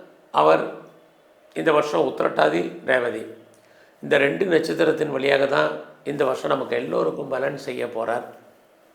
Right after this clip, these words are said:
குறிப்பா இந்த வருஷம்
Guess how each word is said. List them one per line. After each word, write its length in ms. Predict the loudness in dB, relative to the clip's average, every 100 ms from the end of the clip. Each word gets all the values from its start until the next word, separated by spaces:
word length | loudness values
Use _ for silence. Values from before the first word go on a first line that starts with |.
| _ _ _ _ _ _ _ _ _ -20 _ _ -20 -20 _ _ _
குறிப்பா 640 | 2 2 6 6 6 2 -6 -16 -20 _ _ _ _ _ _ _ _ _ _ _ _ -6 0
இந்த 440 | 4 4 4 -2 0
வருஷம் 580 | 0 2 2 0 -2